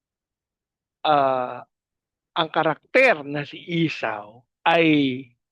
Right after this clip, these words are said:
nangaso. Tapos nung kanyang pagdating, nagluto si Jacob ng mukhang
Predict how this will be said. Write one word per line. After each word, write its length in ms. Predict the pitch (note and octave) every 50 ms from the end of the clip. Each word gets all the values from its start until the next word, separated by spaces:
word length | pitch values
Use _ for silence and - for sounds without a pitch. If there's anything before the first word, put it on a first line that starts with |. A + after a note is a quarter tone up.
| _ _ _ _ _ _ _ _ _ _ _ _ _ _ _ _ _ _
nangaso. 960 | - E3+ E3 E3 E3 D#3+ D3+ C#3 C#3+ - - - - G#3+ G#3+ G#3 F#3 D#3 C#3 - _ _ _ _ _ _ _ -
Tapos 320 | E3 E3+ F3 - A3+ - - G#3
nung 80 | F3+
kanyang 400 | - - D#3+ D#3+ F3+ G#3+ B3+ B3+
pagdating, 880 | B3 - G3+ F#3 F3+ F#3 G3 G3 - F3 C#3+ C3+ B2+ C3 C#3+ C#3+ C#3+ B2 _ _ _ _ _ _ _ _ _ _ _ _ _ _ _ _ _ _ _ - A3 A3+ - - _ _ -
nagluto 840 | D#3+ D#3 D#3 D3+ D#3 F3 G3 G#3 A3 A3 - - B3+ A#3 - _ _ _ -
si 160 | - - -
Jacob 640 | F3+ F3 E3+ E3 - - G3+ F#3+ F3 D#3 C#3+ C3 B2+ _ _ _ _ _ _ _ _ _ _ _
ng 380 | - E3 E3+ F3+ G#3 A3+ B3 C#4+ D#4 F4 _ _ _ _ _ _ _ _ _ _ _ _ _ _ _ _ _ _ _ _ _ _ _ _ _ _ _ - D#3
mukhang 640 | D3+ - D3+ D3+ D3+ D3+ D3 D3 C#3+ C#3+ C#3+ _